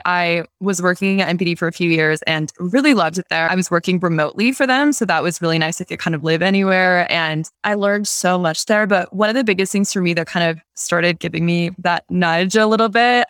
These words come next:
to wanna create something and start something of my own was just the lack of, like, challenge. Like, starting a company over the past year and a half plus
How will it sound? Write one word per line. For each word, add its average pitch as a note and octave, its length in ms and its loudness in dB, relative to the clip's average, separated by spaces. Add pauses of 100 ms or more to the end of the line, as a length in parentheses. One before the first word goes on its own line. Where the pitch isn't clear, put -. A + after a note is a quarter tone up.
to G#3+ 160 -2
wanna F3 280 0 (300)
create F3 380 -2
something F#3 260 0
and F3+ 100 -2
start E3+ 200 -2
something F#3 200 0
of F#3 120 0
my F3+ 180 0
own E3 260 2
was F3+ 160 0
just F3+ 220 -4
the G3 140 2
lack F3 320 -2
of, G3 180 -2
like, F3+ 240 -2 (460)
challenge. G3 720 0 (100)
Like, F3+ 240 -2 (100)
starting F#3+ 460 0
a G3 60 -2
company G3 560 2
over F#3 160 2
the F#3 60 -4
past F#3 420 -4
year F3+ 240 0
and F#3 80 2
a F#3 40 0
half F3+ 640 -4 (160)
plus F#3 420 -2